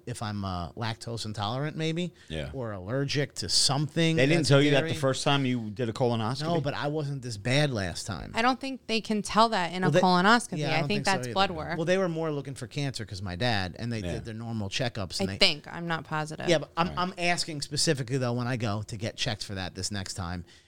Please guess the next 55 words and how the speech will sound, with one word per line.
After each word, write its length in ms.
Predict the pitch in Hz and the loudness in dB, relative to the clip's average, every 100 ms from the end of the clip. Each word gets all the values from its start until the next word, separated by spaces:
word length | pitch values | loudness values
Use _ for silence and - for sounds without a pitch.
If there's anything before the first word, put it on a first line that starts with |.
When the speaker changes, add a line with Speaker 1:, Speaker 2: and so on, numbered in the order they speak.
| _ | _
Speaker 1:
because 400 | 127 113 127 101 - | -10 -4 -2 -2 -2
something 640 | - - 165 165 175 165 - | 0 2 2 2 0 0 -2
is 240 | 151 107 | -2 -2
triggering 520 | - 156 135 156 170 | 0 0 0 0 2
it. 180 | 185 190 - - _ | 0 -2 -8 -20 _
And 80 | 135 | -2
now 160 | 143 151 | 0 2
that 100 | 147 | 2
I 80 | 147 | 2
stopped 400 | - 156 156 156 | 0 0 0 -2
over 140 | 143 | -4
the 40 | |
last 280 | 151 151 143 | -4 -4 -4
three 140 | 147 151 | 0 2
days, 480 | 156 165 170 - - - _ _ _ _ _ | 4 2 0 -4 -8 -20 _ _ _ _ _
dude, 260 | 247 87 - | 0 0 -4
it's 320 | - - - - | -12 -12 -12 -4
completely 420 | 151 139 170 160 | -2 2 2 2
different. 380 | 135 160 90 - | -2 -4 -6 -12
There's 160 | 113 110 | -10 -8
no 160 | 127 151 | -4 -4
Speaker 2:
Yeah. 60 | 170 | -2
Speaker 1:
pain. 400 | 151 143 147 147 - - | -4 -2 -6 -10 -18 -8
You're 140 | 135 | -4
not, 240 | 143 147 160 | -2 -2 0
like, 220 | 156 107 | -2 0
bloated. 560 | 139 147 147 147 151 127 - | 2 6 6 6 4 0 -4
Speaker 3:
And 200 | 190 196 | -2 2
you're 100 | 190 | 4
not 140 | 185 | 4
Speaker 1:
And 60 | - | 2
Speaker 3:
going 100 | 185 | -4
to 60 | |
the 60 | 180 | -2
bathroom 340 | 180 180 196 | -2 0 -2
as 140 | 202 196 | -2 0
much? 320 | 214 214 - 117 | 0 0 -6 -6
Speaker 1:
No, 380 | 143 190 135 69 | 2 4 4 0
it's 120 | 87 | -12
completely 580 | - - 156 - 185 185 | -8 -2 -2 2 0 2
different. 340 | 147 170 - 90 | 0 0 -2 -8
It's 120 | 80 | -8
crazy. 400 | - - 156 147 | -10 -2 0 2
Speaker 2:
Like, 140 | 127 131 | 0 2
how 120 | 139 | 2
Speaker 3:
You 60 | |
Speaker 2:
many 100 | 143 | 2
Speaker 3:
might 60 | 147 | 4
Speaker 2:
times 240 | 143 139 | 4 4
Speaker 3:
be 60 | 117 | 2
Speaker 2:
are 20 | |
you 60 | 120 | 2
going 280 | 110 107 | 2 2
Speaker 3:
lactose 40 | |
Speaker 2:
now? 60 | 95 | 0